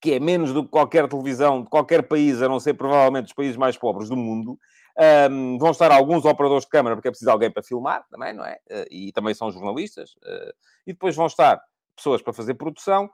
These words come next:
porque é preciso tratar de transmissões, amigos. Há, há trabalho ali que tem que ser feito, não é? Pronto.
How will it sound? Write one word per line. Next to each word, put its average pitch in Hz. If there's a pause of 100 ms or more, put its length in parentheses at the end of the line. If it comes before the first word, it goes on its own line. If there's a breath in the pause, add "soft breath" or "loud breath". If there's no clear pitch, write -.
(160)
porque 202
é -
preciso 214
tratar 240
de 240
transmissões, 285
amigos. 294
Há, 277
há 294
trabalho 294
ali 285
que -
tem 285
que 262
ser 302
feito, 294
não 233
é? 220 (120)
Pronto. 294